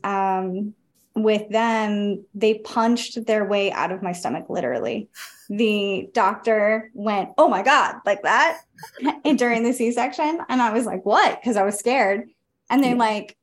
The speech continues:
Speaker 1: they just punched out of your uterus. And, like,
Speaker 2: Yeah.
Speaker 1: that is such a brand move. I feel like they're,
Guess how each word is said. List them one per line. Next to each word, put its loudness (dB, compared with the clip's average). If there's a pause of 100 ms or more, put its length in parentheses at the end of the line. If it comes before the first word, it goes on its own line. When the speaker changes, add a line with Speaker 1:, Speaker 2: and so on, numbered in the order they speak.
(240)
Speaker 1:
they 4
just -4 (160)
punched -2 (260)
out 0
of -2
your 0
uterus. -2 (100)
And, 2
like, 4
Speaker 2:
Yeah. 0
Speaker 1:
that 2
is -2
such -4 (100)
a 0
brand 0
move. 0
I -2
feel 0
like -2
they're, -2